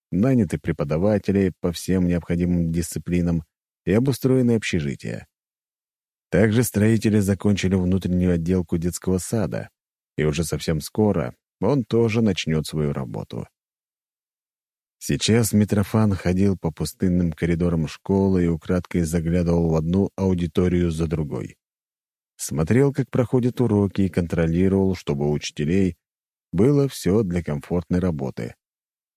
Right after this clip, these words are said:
А также вспоминал, как удобно оказалось работать с людьми Булатова и насколько компетентных и мотивированных специалистов он смог подобрать. Казалось, что каждый,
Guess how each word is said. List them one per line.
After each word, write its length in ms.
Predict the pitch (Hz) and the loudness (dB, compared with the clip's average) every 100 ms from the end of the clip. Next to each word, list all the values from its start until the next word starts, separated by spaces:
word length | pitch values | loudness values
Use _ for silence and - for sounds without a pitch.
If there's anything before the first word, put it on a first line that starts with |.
| _ | _
А 140 | - - | -6 0
также 340 | 123 123 127 | 0 2 0
вспоминал, 640 | 123 - 110 123 135 101 | -2 0 2 4 4 2
как 340 | 76 85 123 - | -2 -2 -2 -2
удобно 580 | 85 92 110 101 71 - _ _ | 0 2 2 2 0 -4 _ _
оказалось 520 | - 82 85 82 73 - | -6 -2 0 0 -2 -2
работать 440 | 82 85 80 78 | -2 0 -2 -4
с 80 | - | -4
людьми 320 | 87 90 87 | -2 0 0
Булатова 600 | 73 101 87 - 60 60 _ _ _ _ _ - | 0 0 0 -4 -8 -8 _ _ _ _ _ -4
и 20 | 90 | 0
насколько 460 | 95 - 101 87 | 0 0 -2 -2
компетентных 1000 | 87 87 80 82 - 104 104 95 85 76 - | -4 -4 -4 -8 -4 0 0 0 -2 -4 -2
и 60 | |
мотивированных 840 | 101 92 85 85 90 101 95 90 82 | 0 0 0 0 2 2 2 2 -2
специалистов 800 | - 80 - 78 98 - 85 - | -6 -8 -2 0 0 0 -4 -2
он 100 | 82 | -4
смог 340 | - 90 85 | -2 -2 -2
подобрать. 600 | - 78 76 85 87 - _ _ _ _ _ _ _ _ _ _ | -4 -4 -2 -2 -2 -4 _ _ _ _ _ _ _ _ _ _
Казалось, 380 | - 73 76 76 | -2 0 2 0
что 200 | - 80 | -2 -4
каждый, 580 | - 92 95 85 85 67 | 0 2 2 2 0 -2